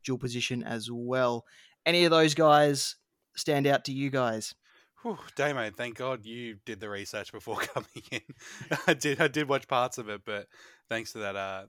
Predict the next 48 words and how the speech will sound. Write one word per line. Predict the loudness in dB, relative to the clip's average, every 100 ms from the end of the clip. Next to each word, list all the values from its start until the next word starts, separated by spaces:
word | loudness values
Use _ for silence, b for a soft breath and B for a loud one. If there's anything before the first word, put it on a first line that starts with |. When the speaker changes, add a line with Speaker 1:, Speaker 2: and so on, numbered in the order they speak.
| -10
Speaker 2:
that | -10 -6
wrap | -8 -8
up | -12
there. | -6
I | -6
think | -4 -6 -8 _ _ _
the, | -6 -4 -2
the | -4
concern | -4 -6 -4 -2 -2 -2 -4 -4
that | -2
I, | 0 0 0 -4 -6 _ b b
not | -2 0
concern, | 0 -4 -6 -6 -6
I | -6
mean, | -6 -6
it's | -6
great | -2 -2 -4
to | -12
see | -10 -8 -8 -12
so | -10 -10
many, | -10 -10 -12 -14 -14
you | -12
know, | -12
talented | -8 -8 -8 -14
players | -10 -8 -8 -12
get | -12 -12
their | -8 -8
opportunity | -8 -12 -14 -14 -12 -14 -14 _ b b b
halfway | -10 -8 -10
through | -12 -12
a |
season | -10 -10 -10 -14 -16
for | -12
whatever | -8 -8 -10
flaws | -14 -14 -12 -12
the | -12
system | -12 -12 -14 -10 -2
has. | -2 -2 -8 -14 B B -8
It's | -8
still | -8 -8 -10 -14 -18 -6
great | 0 0 0
for | -8
those | -8 -8
guys | -10 -10 -12
to | -16
get | -16 -16
picked. | -18 -18 -18 -8
Um, | -4 -4 -4 -12